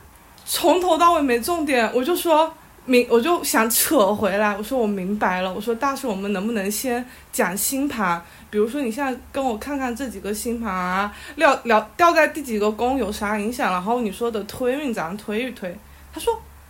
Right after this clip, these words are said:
：“我就是在分析你的盘啊，不然我怎么会跟你讲这些呢？”然后他说：“你明年什么土星回归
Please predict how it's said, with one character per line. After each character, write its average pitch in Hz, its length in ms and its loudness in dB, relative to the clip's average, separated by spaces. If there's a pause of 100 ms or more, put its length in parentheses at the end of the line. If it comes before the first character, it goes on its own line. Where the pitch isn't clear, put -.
(180)
：“我 214 100 -2
就 494 140 -2
是 466 180 2
在 381 160 2
分 370 180 -4
析 359 180 -4
你 277 100 -4
的 247 100 0
盘 247 260 0
啊， 247 260 2
不 262 120 -2
然 339 160 6
我 330 80 -2
怎 240 100 -8
么 220 120 0
会 370 120 4
跟 370 160 -2
你 370 120 -4
讲 208 200 -2
这 330 160 -2
些 359 260 -2
呢？” 359 300 0 (920)
然 262 160 2
后 330 460 4
他 320 120 -6
说 349 220 -4
：“你 285 80 0
明 233 200 -2
年 277 140 0
什 262 160 -6
么 226 300 -2
土 247 240 -2
星 285 260 0
回 226 260 2
归 285 520 4